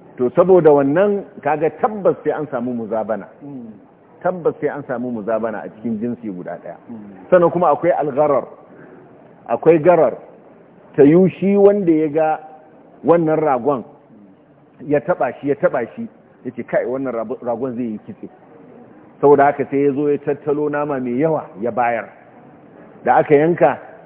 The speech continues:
Speaker 1: sai ga babu wannan kitsa. Kaga ya kwana a ciki. An doki hancinsa. An samu gharar.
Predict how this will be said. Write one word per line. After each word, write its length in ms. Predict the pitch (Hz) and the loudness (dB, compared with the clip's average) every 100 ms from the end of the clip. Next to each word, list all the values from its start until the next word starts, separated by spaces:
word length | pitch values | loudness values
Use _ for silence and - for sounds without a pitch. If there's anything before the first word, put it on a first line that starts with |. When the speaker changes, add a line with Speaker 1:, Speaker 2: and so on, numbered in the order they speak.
| - | 0
Speaker 1:
sai 120 | 139 | 2
ga 100 | 127 | 4
babu 220 | 139 139 135 | 4 4 2
wannan 240 | 107 107 | -4 -10
kitsa. 200 | - 98 - _ _ _ - - - - _ _ _ _ - - - - _ | -14 -18 -18 _ _ _ -20 -20 -20 -20 _ _ _ _ -20 -20 -20 -20 _
Kaga 500 | 120 139 147 147 151 | -4 -2 0 -2 -4
ya 160 | 123 147 | -2 0
kwana 260 | 151 156 151 | 0 -2 -4
a 40 | |
ciki. 300 | 117 - - - - - - - - - - | -8 -14 -20 -20 -20 -20 -20 -20 -20 -20 -4
An 140 | 160 | -2
doki 220 | 156 139 135 | 0 -2 -4
hancinsa. 480 | 135 147 113 - 80 - - - - - - | -6 -8 -10 -12 -14 -16 -18 -18 -20 -12 -2
An 160 | 160 | -2
samu 280 | 165 151 143 135 | 0 0 2 4
gharar. 300 | 151 123 | 4 2